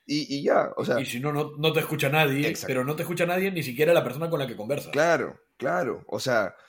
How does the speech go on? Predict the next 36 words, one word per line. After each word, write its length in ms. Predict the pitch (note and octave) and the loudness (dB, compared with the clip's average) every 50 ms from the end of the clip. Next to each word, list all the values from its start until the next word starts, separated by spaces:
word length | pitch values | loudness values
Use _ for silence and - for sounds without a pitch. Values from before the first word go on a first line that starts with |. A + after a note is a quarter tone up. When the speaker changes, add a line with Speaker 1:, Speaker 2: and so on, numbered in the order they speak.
| - - _ _ _ | -20 -20 _ _ _
Speaker 1:
a 100 | - - | -4 0
ver, 160 | B2 C3+ C3 - | 2 2 2 2
que 120 | B2 B2 | 2 4
vamos 240 | B2 C3 C#3 D3+ B2 | 4 4 4 4 0
a 40 | A2 | 0
salir 220 | B2+ B2+ C#3 C#3 | 0 2 4 4
aquí, 460 | B2 A#2+ - B2+ C3+ B2+ G2 - - _ _ _ _ - - | 2 2 2 -2 -2 -2 -4 -6 -10 _ _ _ _ -14 -10
eh, 180 | - C#2 E2+ D2 D2 | -8 -6 -6 -4 -4
al 140 | F2+ G2+ G#2+ | -2 0 2
aire, 420 | A2+ B2+ C3+ C3 A2+ G#2 F#2 E2+ E2 F2+ F2 | 4 6 6 6 4 2 0 0 -2 -4 -2
eh, 360 | D2 F#2 G2+ G2 F#2+ F#2+ F#2 - | 0 2 4 4 4 2 -2 -2
cada 280 | - A#2+ A#2+ A#2+ A#2+ | 0 2 2 2 2
lunes, 520 | A#2+ C3 C3 B2 A2 G2 E2+ F2 - - _ _ _ _ _ _ _ _ _ | 2 0 -2 -2 -4 -4 -8 -10 -12 -18 _ _ _ _ _ _ _ _ _
puta, 320 | - A2+ G2+ A2 G2 F2+ F2+ | -6 -4 0 2 2 2 4
a 20 | |
darles 320 | F#2+ G#2+ A2+ A#2+ B2+ G#2 A#2 | 4 2 2 2 0 -2 -2
una 120 | A#2+ B2+ | -2 -2
información 600 | B2+ B2 - A#2 A2 G#2 G#2 G2+ - B2 B2 B2+ | -2 -2 -2 -4 -2 -2 -4 -2 -2 -2 0 0
de 80 | B2 G#2+ | -2 -4
cómo 240 | A2+ A#2+ B2 A#2 | -4 -4 -4 -2
fue. 220 | G#2 B2 B2 A2+ - | 0 0 -2 -2 -2
Y 100 | - E2+ | -4 -4
al 80 | F2 E2+ | -4 -2
minuto 380 | F2+ F#2 G2 G#2 F#2 - G2+ | -2 -2 -2 -2 0 0 0
doce, 400 | F#2+ G2+ G#2 G#2 G#2+ G#2+ A2+ G#2+ | 0 2 2 0 0 -2 -4 -6
Piero 320 | G2+ - G2+ G2 F#2+ F#2 - | -4 -4 -4 -4 -4 -4 -6
Quispe 320 | - F#2+ F#2+ - - G2 | -8 -10 -10 -8 -10 -12
se 180 | F#2 - F#2+ E2+ | -10 -10 -8 -8
llevó 340 | D#2+ D#2 D#2 E2+ E2+ E2 E2+ | -6 -6 -6 -4 -4 -2 -2
a 60 | E2+ | -4
un 120 | E2 E2+ | -4 -6
jugador 680 | E2+ - D2+ D2 D2 D2+ D2+ D#2 D#2+ E2+ F2 F2 - - | -10 -12 -10 -8 -6 -6 -4 -4 -4 -4 -4 -4 -6 -8
y 360 | - E2 E2 E2 E2 E2+ - | -10 -8 -8 -6 -8 -8 -10
perdió 400 | - - E2+ D#2+ D2+ D#2 D#2 D#2 | -12 -12 -14 -12 -10 -10 -10 -10
la 100 | E2 D#2 | -10 -10
pelota. 480 | - D2+ C#2 C#2 C2 B1+ - - - | -10 -12 -10 -10 -12 -12 -14 -18 -20